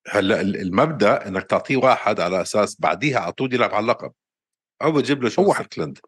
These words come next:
Speaker 2: حيلعب
Speaker 1: بالشيء
Speaker 2: على اللقب،
Speaker 1: هيك.
Speaker 2: حيلعب على اللقب. ما بتقدر، ما بتقدر، ما، ما بتقدر تعمل نزال على اللقب بعشرة أيام. هاي في حياة، في تاريخ اليو اف سي ما صارت.
Speaker 1: جارد كانونير.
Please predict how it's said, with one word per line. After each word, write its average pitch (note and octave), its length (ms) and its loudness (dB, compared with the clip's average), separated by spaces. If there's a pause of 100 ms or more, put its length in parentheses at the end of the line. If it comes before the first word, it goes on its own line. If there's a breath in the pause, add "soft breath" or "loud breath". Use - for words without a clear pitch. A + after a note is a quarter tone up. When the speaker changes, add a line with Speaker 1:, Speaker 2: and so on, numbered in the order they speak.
(760)
Speaker 2:
حيلعب E3+ 280 4
Speaker 1:
بالشيء B2+ 40 4
Speaker 2:
على C#3+ 120 4
اللقب، F3+ 160 2
Speaker 1:
هيك. - 80 -4
Speaker 2:
حيلعب A#2+ 220 0
على G2+ 60 -4
اللقب. F#2+ 280 -10 (880)
ما A#3 120 6
بتقدر، E3+ 320 -6
ما E3 100 -2
بتقدر، D3 280 -8
ما، A#2 180 -8 (320 loud breath)
ما E3+ 100 6
بتقدر F#3 280 0
تعمل D#3 440 0 (1800)
نزال E3 400 4
على D3 160 6
اللقب D#3+ 300 2
بعشرة C3+ 440 0
أيام. C3 200 2 (840)
هاي D#3 140 2
في - 100 -2
حياة، F#3+ 240 2 (180 loud breath)
في - 120 -8
تاريخ G3+ 420 0
اليو F#3+ 200 2
اف D3+ 80 -4
سي G#3 120 0
ما E3+ 120 2
صارت. G2+ 420 -4 (1120)
Speaker 1:
جارد B2 380 4
كانونير. G2+ 640 -2